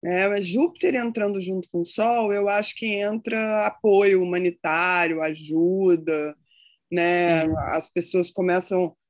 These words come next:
Speaker 1: as pessoas, né, as instituições começam a se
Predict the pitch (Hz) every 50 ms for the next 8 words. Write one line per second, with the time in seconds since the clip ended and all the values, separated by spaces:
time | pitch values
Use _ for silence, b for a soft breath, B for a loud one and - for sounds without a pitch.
0 | _ _ _ _ - 165 - - - 180 170 - - 196 185 185 165 175 185 180
1 | 175 170 160 175 175 170 - - - - 190 185 - - - 196 185 175 - -
2 | 180 175 175 180 180 - - 180 175 175 175 170 - - - 180 180 175 170 170
3 | 165 165